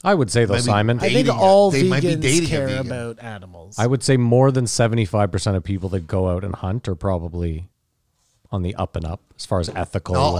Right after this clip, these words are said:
Speaker 1: and
Speaker 2: not all campers camp respectfully. Some people go and just leave garbage. Like, not e-,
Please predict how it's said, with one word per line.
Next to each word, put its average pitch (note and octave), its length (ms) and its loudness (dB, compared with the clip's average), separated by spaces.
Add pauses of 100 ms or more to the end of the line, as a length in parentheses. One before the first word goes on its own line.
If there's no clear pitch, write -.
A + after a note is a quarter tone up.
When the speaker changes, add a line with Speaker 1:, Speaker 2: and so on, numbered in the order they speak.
Speaker 1:
and E2 100 -10
Speaker 2:
not C#3 160 0
all C3 220 -2
campers B2 840 -6
camp A2 320 -10
respectfully. G#2 720 -12
Some A2+ 240 -16
people A#2+ 180 -8
go B2+ 140 -8
and A#2+ 120 -12
just A#2 160 -10
leave A#2+ 280 -6
garbage. A#2+ 480 -8
Like, G#2+ 200 -16
not B2 200 -6
e-, C#3 60 -6